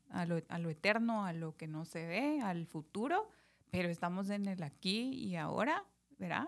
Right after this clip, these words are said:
Y sí es importante cómo vivimos. Eh, tal vez para terminar, yo vi un live de un pastor que se llama Pepe Mendoza y él decía una cosa bien interesante y decía, "Miren, nosotros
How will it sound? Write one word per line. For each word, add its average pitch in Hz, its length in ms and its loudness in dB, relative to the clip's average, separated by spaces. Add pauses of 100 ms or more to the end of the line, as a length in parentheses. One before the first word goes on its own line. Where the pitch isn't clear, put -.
Y 185 180 -4
sí 170 240 -2
es 180 100 -2
importante 220 580 -2
cómo 175 240 -4
vivimos. 165 480 0 (720)
Eh, 180 280 -4 (160)
tal 214 160 4
vez 220 140 2
para 262 180 2
terminar, 196 640 2 (460)
yo 196 260 0
vi 208 180 0
un 220 300 4
live 208 320 4
de 190 180 0
un 185 120 0
pastor 196 460 -2
que 208 280 -4
se 175 120 -4
llama 160 300 0
Pepe 185 240 -4
Mendoza 190 640 -2 (1000)
y 175 500 0
él 180 180 0
decía 190 240 -2
una 202 140 0
cosa 202 240 -2
bien 208 160 2
interesante 214 760 0 (440)
y 190 100 -2
decía, 185 240 -2
"Miren, 202 320 -2
nosotros 202 560 -4